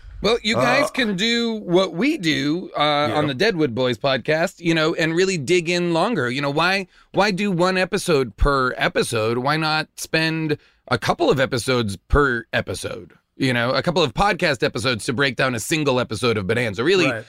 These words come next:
Speaker 1: because this is long form storytelling, Bonanza, you know, really long, drawn out scenes. Why not spend a lot of time, just even spend an entire episode just deconstructing the opening titles and, and the map burning, you know?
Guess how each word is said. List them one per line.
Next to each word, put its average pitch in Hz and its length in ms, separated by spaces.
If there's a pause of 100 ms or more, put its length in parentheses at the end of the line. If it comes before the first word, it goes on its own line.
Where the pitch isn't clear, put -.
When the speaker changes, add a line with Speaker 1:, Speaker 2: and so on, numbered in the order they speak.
(180)
Speaker 1:
because 214 360 (300)
this 294 180
is 294 140
long 190 300
form 180 360
storytelling, 131 920
Bonanza, 113 460
you 131 100
know, 123 200
really 170 260
long, 151 880
drawn 156 420
out 151 280
scenes. 143 360
Why 147 140
not 196 220
spend 180 600 (380)
a 123 100
lot 202 560
of 160 180
time, 185 540
just 170 240
even 254 420 (140)
spend 294 320
an 330 80
entire 247 400
episode 196 420
just 151 200 (420)
deconstructing 208 760
the 151 100
opening 156 420
titles 170 460
and, 175 280
and 170 200
the 151 60
map 151 320
burning, 113 520
you 143 120
know? 170 320